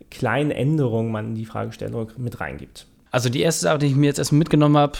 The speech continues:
Speaker 2: äh, der Unterschied zwischen einem Algorithmus und einer K I ist, Algorithmus ist quasi immer, ich gebe eins rein und kriege null raus und, äh, wenn ich eine K I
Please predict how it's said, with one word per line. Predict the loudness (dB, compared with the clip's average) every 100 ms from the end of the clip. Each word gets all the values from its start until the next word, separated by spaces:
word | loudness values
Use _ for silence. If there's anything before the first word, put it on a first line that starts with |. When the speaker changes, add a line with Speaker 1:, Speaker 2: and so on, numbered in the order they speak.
| -4
Speaker 2:
äh, | -2 -2
der | 0
Unterschied | 0 0 -4
zwischen | -2 0
einem | 2 2
Algorithmus | 2 4 4 4 2 2
und |
einer | 0
K | 0 -2
I | 2 0
ist, | 0
Algorithmus | -2 -2 0 0 -2 -4
ist | -6
quasi | 0 2 4
immer, | 4 4
ich | 2
gebe | -2 2
eins | 4 4 4 4
rein | 4 4
und | 0
kriege | 4 4 6
null | 8 8
raus | 10 10 10 8 2
und, | 0 2 2 0
äh, | 0 2 2
wenn | 4 2
ich | 2 -2
eine | -2 -2
K | 0
I | 4